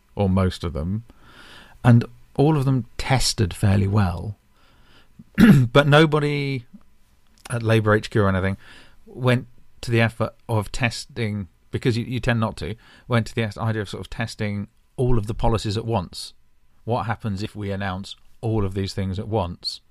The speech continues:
Is that you worry people because it sounds revolutionary. And the sort of people who like re-, revolutionary change are,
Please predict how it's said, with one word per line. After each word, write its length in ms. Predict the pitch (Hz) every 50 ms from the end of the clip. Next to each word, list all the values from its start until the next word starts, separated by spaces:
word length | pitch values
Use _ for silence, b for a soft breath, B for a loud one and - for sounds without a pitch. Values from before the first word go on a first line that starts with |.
| b b b b b b b b b b - -
Is 200 | 120 101 92 92
that 220 | 101 104 - -
you 160 | 101 104 101
worry 340 | 101 120 131 123 104 92 90
people 560 | - - - 87 78 - - - 64 53 - - - - _
because 220 | - 92 113 101
it 100 | 107 101
sounds 260 | - 117 107 104 98
revolutionary. 800 | 104 104 101 98 104 110 120 127 113 - - - 85 85 85 95 - b b b b b b b b b
And 120 | - 107
the 40 | 113
sort 180 | - - 151 120
of 80 | -
people 200 | - 120 101 110
who 80 | 110 104
like 180 | 107 107 95 -
re-, 320 | 98 101 101 110 - 110 101 104 -
revolutionary 640 | 110 110 117 98 98 98 120 127 - - 95 92 87
change 540 | - 95 87 85 85 87 90 90 - - - -
are, 420 | - 113 101 101 98 98 98 98